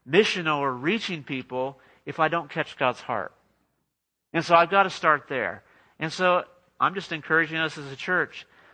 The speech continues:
let's make sure we're connected to His heart. Let Him touch, touch our hearts. Let Him soften our hearts. Let Him, uh, let Him move in our hearts. 'Cause there, there's a harvest every day. There is a daily harvest of blessing in our lives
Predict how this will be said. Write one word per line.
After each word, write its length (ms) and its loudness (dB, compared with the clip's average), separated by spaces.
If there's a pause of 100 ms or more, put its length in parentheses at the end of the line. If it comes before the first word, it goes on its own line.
(160)
let's 100 -16
make 160 -2
sure 180 -6
we're 80 -4
connected 420 -4
to 80 -6
His 140 -8
heart. 320 -8 (1300)
Let 140 6
Him 100 -4
touch, 400 -4 (200)
touch 240 -4
our 80 0
hearts. 300 -2
Let 80 2
Him 100 -4
soften 420 2
our 100 0
hearts. 320 -4
Let 140 4
Him, 160 -2 (380)
uh, 380 6 (720)
let 160 2
Him 120 0
move 180 -2
in 60 -2
our 60 0
hearts. 180 4
'Cause 140 -6
there, 160 6
there's 280 2
a 40 0
harvest 680 2
every 280 2
day. 400 -2
There 160 2
is 100 -4
a 80 -4
daily 680 0
harvest 880 4 (340)
of 160 -2
blessing 460 2
in 80 -6
our 160 4
lives 460 2